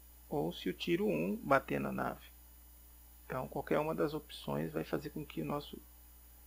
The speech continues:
atingido seja igual a um, né? Colocar tudo na, na mesma linha. Então, aqui a nossa variável atingida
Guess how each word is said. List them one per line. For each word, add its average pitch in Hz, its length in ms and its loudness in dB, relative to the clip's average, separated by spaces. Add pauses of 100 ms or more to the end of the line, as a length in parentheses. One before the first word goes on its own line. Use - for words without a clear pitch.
(180)
atingido 135 720 -2
seja - 460 -4
igual 147 340 2
a 139 80 4
um, 131 240 -4
né? 127 140 -6 (1600)
Colocar 135 280 0
tudo 131 220 -4
na, 131 200 -2 (100)
na 156 140 -8
mesma 135 320 -4
linha. 202 400 -2 (3000)
Então, 135 300 -6 (640)
aqui - 120 -8
a 139 40 -8
nossa 131 180 -6
variável 127 480 2
atingida 156 640 -4